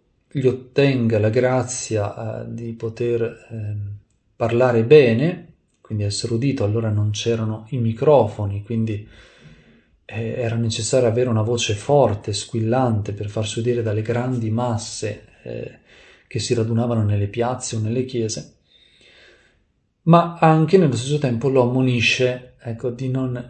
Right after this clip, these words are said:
eh, deviare dal retto sentiero, ma di conservarsi sempre umile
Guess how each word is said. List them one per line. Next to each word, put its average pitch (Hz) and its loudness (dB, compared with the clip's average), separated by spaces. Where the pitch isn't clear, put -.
eh, 135 -14
deviare 123 0
dal 120 -2
retto 120 -4
sentiero, 151 0
ma 120 0
di 123 -2
conservarsi 123 -2
sempre 117 -4
umile 160 2